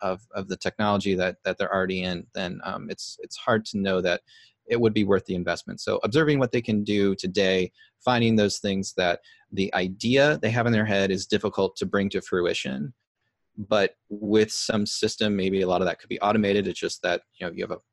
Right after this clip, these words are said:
old tool, or I don't know what the case is, but if it's something that you have a clear, simple idea that can be articulated, but it's difficult to, to, um, achieve, uh, that's a great place to start.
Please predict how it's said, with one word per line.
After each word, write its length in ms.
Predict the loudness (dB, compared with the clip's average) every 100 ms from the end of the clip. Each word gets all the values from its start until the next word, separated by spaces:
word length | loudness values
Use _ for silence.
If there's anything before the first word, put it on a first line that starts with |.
| _
old 160 | -2 4
tool, 260 | 6 8
or 260 | 6 2 -4
I 120 | -4
don't 100 | -2
know 160 | -2 -6 _ _
what 160 | -8 -8
the 80 | -4
case 260 | -4 -2 -2
is, 200 | -4 -4
but 240 | -6 -6 -10 -20 -20 _ _ _ _ _
if 160 | -4 -2
it's 140 | -2
something 280 | 0 0 2
that 100 | 2
you 60 | 0
have 80 |
a 40 | 0
clear, 400 | 2 4 2 0
simple 400 | -8 -6 -2 0
idea 480 | 0 0 0 0 -2 _ _ _ _
that 80 | -8
can 60 | -2
be 100 | -2
articulated, 640 | -2 -4 -4 -6 -6 -8 _ _ _ _ _ _ _
but 100 | 0
it's 180 | 0 -2
difficult 420 | 0 0 2 -2 -2
to, 120 | -8 _ _ _ -4
to, 420 | 2 2 2 2
um, 320 | 0 -4 -8 -18 _ -6
achieve, 580 | -6 -2 -4 -4 -12 -20 _ -14
uh, 180 | -10 -2
that's 200 | 0 2
a 40 |
great 200 | 2 0
place 160 | -2 -10
to 60 | -12
start. 280 | -12 -14